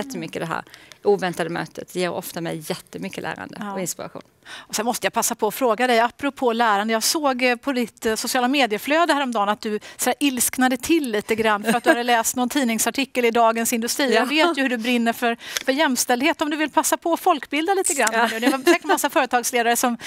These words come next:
Speaker 2: tittar. Vad skulle du vilja lära dem inom det här området? Lite kort.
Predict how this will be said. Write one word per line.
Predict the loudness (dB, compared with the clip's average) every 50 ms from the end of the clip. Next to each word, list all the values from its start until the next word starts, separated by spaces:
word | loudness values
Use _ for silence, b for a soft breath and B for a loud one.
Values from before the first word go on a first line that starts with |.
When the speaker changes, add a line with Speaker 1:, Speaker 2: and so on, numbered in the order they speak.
| B B B
Speaker 2:
tittar. | -2 2 2 4
Vad | 4 4 2
skulle | 2 0 0
du | 2
vilja | 4 4 4
lära | 4 6 6 6 6 4
dem | 2 0 0 0
inom | 0 0 0 2
det | 2
här | 2 2 2
området? | 0 -2 -4 -4 -6
Lite | -2 -2 -2 -2
kort. | 0 -2 -4 -4 -4 _ -4